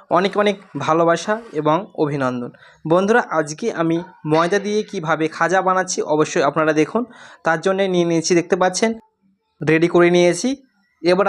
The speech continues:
আমি ময়দাটাকে খুব ভালোভাবে মেখে নেব। তো চলুন, ময়দাটাকে এখন আমি মেখে নিচ্ছি। একটি আমি বাটির মধ্যে ময়দাটাকে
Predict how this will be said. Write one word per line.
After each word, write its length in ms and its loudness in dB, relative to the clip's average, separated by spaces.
আমি 120 -2
ময়দাটাকে 520 0
খুব 180 -6
ভালোভাবে 540 2
মেখে 300 -2
নেব। 160 -4
তো 100 -4
চলুন, 280 2
ময়দাটাকে 560 2
এখন 160 -6
আমি 180 -2
মেখে 320 0
নিচ্ছি। 280 -4
একটি 220 0
আমি 120 0
বাটির 280 0
মধ্যে 340 -2
ময়দাটাকে 580 0